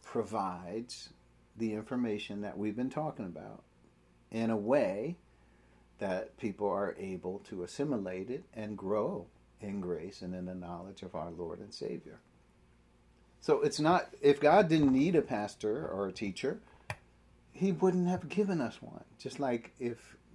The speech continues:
we didn't need the guidance of the Spirit, then we wouldn't have the Spirit.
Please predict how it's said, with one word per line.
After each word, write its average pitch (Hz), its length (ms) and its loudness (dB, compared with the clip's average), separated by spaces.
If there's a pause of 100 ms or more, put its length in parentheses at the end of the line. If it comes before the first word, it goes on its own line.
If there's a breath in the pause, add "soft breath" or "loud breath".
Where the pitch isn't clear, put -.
we 120 120 2
didn't 117 220 2
need 113 260 0
the 101 80 2
guidance 110 580 0
of 92 100 -2
the 101 60 -10
Spirit, 156 360 -2 (260)
then 165 520 -6 (180)
we 151 180 -2
wouldn't 180 280 4
have 190 260 2
the 113 80 -2
Spirit. - 360 -10